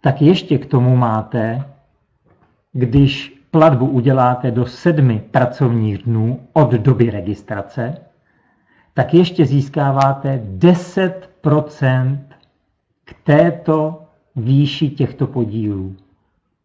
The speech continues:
Tož znamená, deset procent je čtyři tisíce sedm set čtyřicet podílů navíc.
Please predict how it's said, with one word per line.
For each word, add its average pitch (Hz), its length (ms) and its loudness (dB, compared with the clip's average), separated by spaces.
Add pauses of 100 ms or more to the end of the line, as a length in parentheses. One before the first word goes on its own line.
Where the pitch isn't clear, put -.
(1700)
Tož 113 220 0
znamená, 135 600 2
deset 135 460 0
procent 151 600 -2 (160)
je 123 240 -2
čtyři 170 440 0
tisíce 147 540 -4
sedm 139 340 -4
set 120 220 -8
čtyřicet 120 920 -6 (3000)
podílů 117 460 2
navíc. 104 540 -2